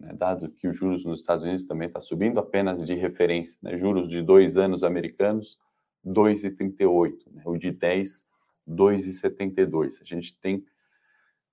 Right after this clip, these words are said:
comentado, o mercado tem falado, né, sobre aquela preocupação da inversão da curva de juros, né, quando os juros de dez anos vai ficar menor do que os juros de dois anos, isso já aconteceu em alguns momentos, né, recentes,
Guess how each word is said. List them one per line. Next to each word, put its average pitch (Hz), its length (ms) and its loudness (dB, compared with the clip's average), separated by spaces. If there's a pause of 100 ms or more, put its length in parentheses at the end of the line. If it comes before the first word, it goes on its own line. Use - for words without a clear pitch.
(140)
comentado, 104 540 4
o 87 40 -2
mercado 92 360 2
tem 95 120 -2
falado, 87 460 2
né, 87 140 -10
sobre 87 260 -2
aquela 90 240 4
preocupação 90 580 0
da 90 120 0
inversão 87 420 -2
da 85 100 -4
curva 80 320 -2
de 98 160 -6
juros, 90 380 -2
né, 85 160 -8
quando 85 220 -6
os 80 100 -6
juros 90 560 -4
de 92 160 -6
dez 101 340 6
anos 98 560 2 (160)
vai 92 220 2
ficar 90 520 -2 (340)
menor 92 480 2
do - 100 -10
que - 100 -12
os 87 80 -4
juros 85 220 -4
de 85 120 -8
dois 92 280 2
anos, 101 340 -4
isso 85 240 -8
já 90 120 0
aconteceu 87 420 -4
em 85 40 0
alguns 87 360 -4
momentos, 92 580 -2
né, 90 240 -14 (140)
recentes, 98 640 -8